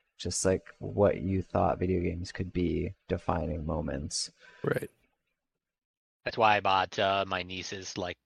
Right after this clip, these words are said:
Speaker 3: the, the, like, retro N E S and, like,
Speaker 2: Oh,
Speaker 3: Super
Speaker 2: hell yeah.
Speaker 3: Nintendo that Nintendo released.
Speaker 2: Yep.
Speaker 3: 'Cause, like, those were such pivotal points in my childhood that I wanted them
Speaker 2: Yep.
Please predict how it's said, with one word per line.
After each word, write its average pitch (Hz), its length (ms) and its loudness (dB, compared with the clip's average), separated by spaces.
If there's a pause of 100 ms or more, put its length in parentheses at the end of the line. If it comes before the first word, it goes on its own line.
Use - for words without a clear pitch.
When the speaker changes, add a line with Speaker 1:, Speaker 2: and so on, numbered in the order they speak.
(120)
Speaker 3:
the, 90 640 0 (560)
the, 87 200 -2
like, 82 280 -4
retro 87 840 -2
N 90 120 -2
E 87 120 -2
S - 440 0 (120)
and, 92 500 -6
like, 92 200 -8
Speaker 2:
Oh, - 40 -10
Speaker 3:
Super 123 180 0
Speaker 2:
hell 123 160 4
yeah. 110 60 0
Speaker 3:
Nintendo 113 600 2
that 117 180 2
Nintendo 120 540 0
released. 123 500 -2 (260)
Speaker 2:
Yep. - 180 -2
Speaker 3:
'Cause, - 180 -6
like, 95 200 -2
those 110 340 2
were 110 120 -2
such - 380 0 (320)
pivotal 101 560 0
points 101 460 -8
in 90 120 -14
my 90 280 -6
childhood 147 720 2 (400)
that 101 180 -2 (100)
I 110 200 4
wanted 101 460 -2
them 92 580 -6 (640)
Speaker 2:
Yep. 151 240 -4